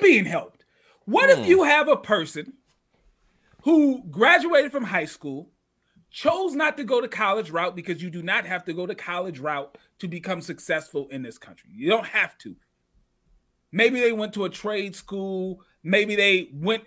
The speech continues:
Speaker 1: in on an entry-level position and worked their way up. And they're still grinding.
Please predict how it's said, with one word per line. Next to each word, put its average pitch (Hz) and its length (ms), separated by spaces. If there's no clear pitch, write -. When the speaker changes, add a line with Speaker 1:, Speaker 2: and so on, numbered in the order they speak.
Speaker 1:
in 190 260
on 175 240
an 165 100
entry-level 190 680
position 175 580
and 165 220
worked 370 280
their 220 140
way 170 260
up. - 180
And 247 120
they're 294 120
still 440 460
grinding. 247 500